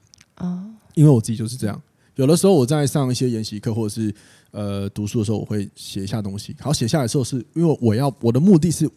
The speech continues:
Speaker 2: 我要回来看的时候，然后我要回想我上课时候的画面，然后我讲了什么，是因为我要帮我回顾用的。
Speaker 1: 嗯。
Speaker 2: 我是因为要这样子做。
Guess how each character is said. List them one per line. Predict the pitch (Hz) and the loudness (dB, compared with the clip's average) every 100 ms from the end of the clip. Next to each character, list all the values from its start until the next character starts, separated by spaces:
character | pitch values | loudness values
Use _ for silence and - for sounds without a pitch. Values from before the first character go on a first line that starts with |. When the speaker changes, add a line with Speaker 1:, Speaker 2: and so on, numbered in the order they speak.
| - | -6
Speaker 2:
我 | 120 | -2
要 | - | -2
回 | - 117 | 0 0
来 | 110 | 0
看 | - - 151 | -4 -4 -4
的 | 110 | -6
时 | - | -6
候， | 117 120 - _ _ _ | -4 -4 -6 _ _ _
然 | 139 | -2
后 | 151 | 0
我 | 127 | 0
要 | |
回 | 156 107 117 | 0 0 2
想 | 151 120 90 _ _ _ _ _ - | 0 -2 -8 _ _ _ _ _ -10
我 | 117 | -6
上 | 196 131 | -4 0
课 | 147 | 0
时 | 120 | 0
候 | 120 | -2
的 | |
画 | 104 117 | -2 -4
面， | 101 104 - _ _ _ _ _ | -4 -8 -10 _ _ _ _ _
然 | 123 | -4
后 | 113 | -4
我 | |
讲 | 104 92 | -6 -10
了 | 98 | -14
什 | 98 | -16
么， | 92 _ _ _ _ _ _ _ _ - | -18 _ _ _ _ _ _ _ _ -8
是 | - | 0
因 | 156 | 6
为 | 156 | 6
我 | |
要 | 135 | 6
帮 | 135 127 | 2 0
我 | |
回 | 101 95 | -2 -6
顾 | - 107 | -6 -6
用 | 104 - | -6 -12
的。 | _ _ _ _ _ _ - | _ _ _ _ _ _ -6
Speaker 1:
嗯。 | 214 - | -6 -6
Speaker 2:
我 | - | -8
是 | 110 139 | -2 2
因 | |
为 | 139 | 2
要 | 120 | 0
这 | 113 | -2
样 | 107 | -6
子 | 101 | -12
做。 | 95 107 | -12 -10